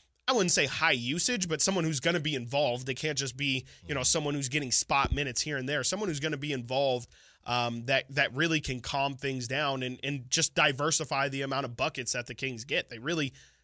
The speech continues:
don't have many guys who are three-level scorers besides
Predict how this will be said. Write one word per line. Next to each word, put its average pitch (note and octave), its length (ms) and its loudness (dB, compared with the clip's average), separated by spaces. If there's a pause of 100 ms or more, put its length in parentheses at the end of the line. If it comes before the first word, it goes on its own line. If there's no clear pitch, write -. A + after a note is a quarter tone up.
(160)
don't D#3 220 0
have C#3+ 280 2
many C#3 240 -2
guys C3 400 0
who C3 140 -4
are A#2 100 -2
three-level B2+ 840 -4
scorers C3 500 -2
besides B2 580 -4